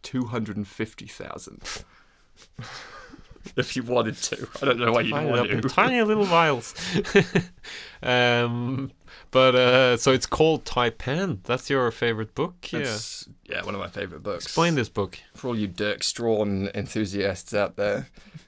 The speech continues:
Speaker 1: it's just the, um, history of the Opium Wars in China, as
Speaker 2: Oh.
Speaker 1: told by Robert Chauvel. I don't know how it passes the Bechdel test,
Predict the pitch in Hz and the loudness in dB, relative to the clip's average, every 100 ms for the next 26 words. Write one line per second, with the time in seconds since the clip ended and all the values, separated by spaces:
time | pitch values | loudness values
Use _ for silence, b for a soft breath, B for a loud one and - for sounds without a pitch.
0 | B 110 - 113 110 - 113 107 104 95 | B -10 -6 -4 -4 -2 -2 -2 -2 0
1 | 107 101 104 101 117 - 104 101 98 113 | 2 2 0 -2 -4 -4 -6 -2 0 0
2 | - 80 85 62 78 - 110 - 110 98 | 0 -6 -6 -8 -8 -10 -10 -6 -4 -4
3 | 78 - 113 101 120 127 113 101 87 98 | -6 -10 -10 -8 -8 -6 -4 -4 -4 -4
4 | 110 - 131 98 - - - _ _ B | -4 -4 -4 -6 -10 -12 -14 _ _ B
5 | B B B B B B B 107 98 104 | B B B B B B B 0 0 2
6 | 101 101 101 - 120 101 - 101 101 87 | 2 4 2 0 0 0 0 -10 -10 -4
7 | 107 101 - 98 - 95 - - | -2 -2 -6 -10 -6 -6 -6 -10